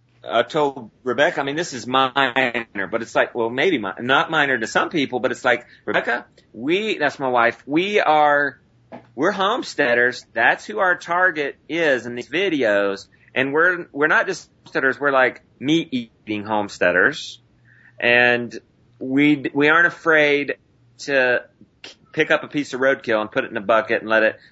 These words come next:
let the maggots track to it and feed the chickens that way. And we're gonna show that. We're not afraid to skin a possum and throw it into the chickens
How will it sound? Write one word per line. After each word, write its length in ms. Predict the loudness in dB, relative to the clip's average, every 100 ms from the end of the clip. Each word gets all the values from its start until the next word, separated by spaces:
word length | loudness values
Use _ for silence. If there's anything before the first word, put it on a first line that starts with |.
| -2
let 160 | -2
the 60 | 0
maggots 420 | 2 2 0 -6
track 340 | 0 2 2 -2
to 120 | -6
it 60 | -4
and 80 |
feed 140 | -10 -10
the 60 | -2
chickens 380 | -2 0 -2
that 240 | 2 2 0
way. 300 | -6 -6 -14 _ -8
And 200 | -2 2
we're 160 | 2 2
gonna 240 | 2 0
show 320 | -2 0 0 2
that. 280 | -2 -2
We're 100 | -2
not 180 | 0 0
afraid 340 | -2 -2 -2 -2
to 40 |
skin 300 | -8 -4 -2
a 40 | 0
possum 480 | 2 2 0 -4 -10
and 140 | -2
throw 220 | 4 4
it 80 | 4
into 200 | -2 -4
the 60 | -4
chickens 540 | -4 -4 -6 -10